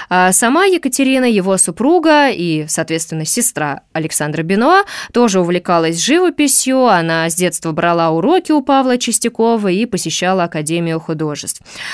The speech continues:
А вдовев, она осталась с шестью детьми, трое из которых, неудивительно, тоже пошли по стопам своих творческих родственников и предков.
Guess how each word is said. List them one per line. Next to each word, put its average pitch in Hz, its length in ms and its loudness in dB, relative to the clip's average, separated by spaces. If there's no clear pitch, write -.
А 190 120 4
вдовев, 269 440 2
она 196 340 2
осталась 175 560 0
с - 100 -6
шестью 190 440 0
детьми, 254 460 0
трое 330 200 2
из 277 100 2
которых, 302 640 2
неудивительно, 226 800 2
тоже 240 320 0
пошли 214 360 0
по 190 160 -2
стопам 190 440 2
своих 180 360 0
творческих 175 600 -4
родственников 175 640 -2
и 208 120 0
предков. 160 520 -4